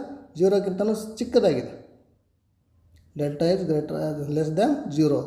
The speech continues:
ಅಲ್ವಾ? ಏನಿದೆ? ಮೂಲಗಳು ಸ್ವಭಾವವನ್ನು ವಿವೇಚಿಸಿ ಅಂತ ಬರ್ದಾನೆ. ವಾಸ್ತವ ಮೂಲಗಳು ಹೊಂದಿರುವುದಿಲ್ಲ ಅಂತ ಬರಿಬೇಕು ನೀವು ವಿದ್ಯಾರ್ಥಿಗಳೇ. ವಾಸ್ತವ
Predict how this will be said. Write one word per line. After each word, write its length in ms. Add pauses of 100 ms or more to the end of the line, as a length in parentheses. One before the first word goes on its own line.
(140)
ಅಲ್ವಾ? 200 (420)
ಏನಿದೆ? 260 (120)
ಮೂಲಗಳು 420
ಸ್ವಭಾವವನ್ನು 480
ವಿವೇಚಿಸಿ 460
ಅಂತ 180
ಬರ್ದಾನೆ. 280 (420)
ವಾಸ್ತವ 340 (120)
ಮೂಲಗಳು 360 (100)
ಹೊಂದಿರುವುದಿಲ್ಲ 800
ಅಂತ 180
ಬರಿಬೇಕು 320
ನೀವು 160
ವಿದ್ಯಾರ್ಥಿಗಳೇ. 540 (520)
ವಾಸ್ತವ 420